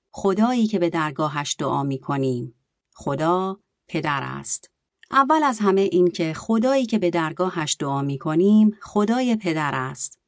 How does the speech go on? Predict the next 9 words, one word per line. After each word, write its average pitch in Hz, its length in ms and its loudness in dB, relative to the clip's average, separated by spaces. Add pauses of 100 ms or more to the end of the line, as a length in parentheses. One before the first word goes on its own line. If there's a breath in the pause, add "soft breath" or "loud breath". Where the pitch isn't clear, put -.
(160)
عیسی 226 260 2 (160)
از 180 260 0
ابتدا 185 560 -2
تا 175 280 -2
انتهای 214 600 2
این 175 260 2
آیات 170 640 -2 (360)
قصد 262 420 -2
دارد 156 440 -2